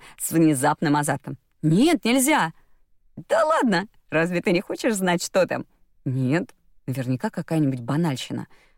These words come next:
вроде новых мешков для пылесоса. Он же затворник. Выходит из квартиры только на работу. Всего раз я видела его с приятелем».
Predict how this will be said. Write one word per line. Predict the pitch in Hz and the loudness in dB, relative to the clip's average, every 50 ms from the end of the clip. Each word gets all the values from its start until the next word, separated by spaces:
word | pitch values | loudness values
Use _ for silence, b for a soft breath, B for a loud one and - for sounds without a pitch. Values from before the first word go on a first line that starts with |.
| b b _ - | b b _ -6
вроде | 131 143 143 131 127 | -4 -4 -4 -2 -2
новых | 127 123 131 127 120 120 - - | -2 0 -2 -2 -4 -6 -10 -10
мешков | - - - - - - 151 156 151 | -10 -10 -10 -8 -4 -2 -2 -2 -2
для | 123 127 | -4 -8
пылесоса. | - - 135 131 147 - - 131 113 - - - - _ - - _ _ _ _ _ - | -6 -6 -4 -4 -4 -6 -8 -8 -10 -12 -14 -16 -18 _ -20 -20 _ _ _ _ _ -4
Он | 151 156 147 | -2 -2 -2
же | 131 143 | -2 -4
затворник. | 123 165 180 - 233 208 156 127 127 120 - _ _ _ _ _ _ _ - | -4 -6 -6 -4 -4 -4 -4 -4 -8 -10 -12 _ _ _ _ _ _ _ -8
Выходит | 139 135 - - 226 277 - 208 - - | -8 -6 -4 -2 -2 -2 -2 -4 -8 -8
из | - - | -12 -10
квартиры | - - 135 131 - _ - - 196 202 277 - 156 147 _ | -10 -8 -8 -8 -10 _ -8 -8 -6 -6 -6 -6 -8 -8 _
только | - 139 196 269 - 214 | -4 -4 -4 -4 -4 -2
на | 185 135 | -2 -2
работу. | 127 135 123 113 131 147 151 - - 123 - b b b b | -2 -2 -4 -2 -2 -4 -4 -4 -6 -12 -12 b b b b
Всего | b - - 185 196 226 | b -4 -2 0 0 2
раз | 247 254 220 156 - - | 2 2 0 0 -2 -2
я | 156 151 | -2 0
видела | 151 170 156 135 131 131 | 0 0 -2 -2 -2 0
его | 135 135 135 135 170 180 | 0 0 0 0 -2 -2
с | - | -2
приятелем». | - 180 196 208 190 151 127 - - 120 117 - | -2 -4 -2 0 0 0 -2 -2 -6 -8 -8 -8